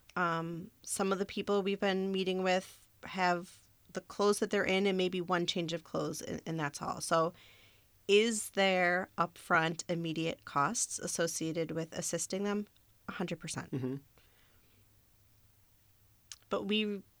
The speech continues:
Speaker 1: have those resources, right? We are a country and a state of, of wealth, and we have those resources available to help.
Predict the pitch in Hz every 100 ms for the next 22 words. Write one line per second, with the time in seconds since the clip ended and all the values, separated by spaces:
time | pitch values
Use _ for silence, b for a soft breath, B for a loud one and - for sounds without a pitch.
0 | _ - 339 349 190 - 147 - - -
1 | - - _ _ _ - 180 247 180 196
2 | 196 196 196 190 - 185 180 180 180 180
3 | 185 196 - - - 180 - 196 196 208
4 | 175 180 - - 170 180 - 165 160 160
5 | - 185 185 370 - 185 - - b b
6 | b - 190 185 175 170 180 - 180 196
7 | 196 185 196 185 180 180 - 165 160 160
8 | 151 147 151 - 160 135 - -